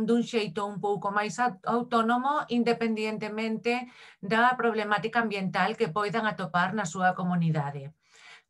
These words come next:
Pero os programas, eh, acostuman a ser comuns dende o colectivo, parten diferentes propostas e cada un pode asumilas no grao que considere oportuno.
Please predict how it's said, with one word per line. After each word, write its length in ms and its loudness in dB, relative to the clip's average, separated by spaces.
Pero 320 6
os 120 -2
programas, 800 2
eh, 280 4
acostuman 520 0
a 80 -2
ser 200 -4
comuns 640 0
dende 1000 0
o 320 2
colectivo, 880 2
parten 420 6
diferentes 500 -4
propostas 800 2
e 140 -4
cada 380 2
un 400 -2
pode 240 0
asumilas 640 -2
no 380 4
grao 480 8
que 160 -4
considere 680 -2
oportuno. 800 -2